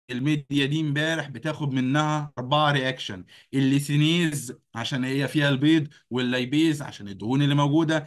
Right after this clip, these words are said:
واللاكتوز، وفي نفس الوقت البروتيز. قال لك ان هو انا لسه شارح لك، بيقول لك ان في تايبس A وبي واف،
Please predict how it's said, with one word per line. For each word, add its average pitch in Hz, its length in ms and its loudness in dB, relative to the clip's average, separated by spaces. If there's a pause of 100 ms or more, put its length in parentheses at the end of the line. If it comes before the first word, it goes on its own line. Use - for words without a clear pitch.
(160)
واللاكتوز، 143 800 0 (220)
وفي 131 240 -6
نفس 151 220 -6
الوقت 143 400 -2
البروتيز. 120 680 -6 (320)
قال 247 160 0
لك 233 180 0
ان 160 80 2
هو 190 140 0
انا 151 180 0
لسه 180 240 -2
شارح 160 300 -4
لك، 165 260 -6
بيقول 143 220 -4
لك 160 140 -4
ان 139 160 0
في 185 160 -6
تايبس 185 640 -4 (280)
A 180 100 4
وبي 165 240 2
واف، 185 400 -4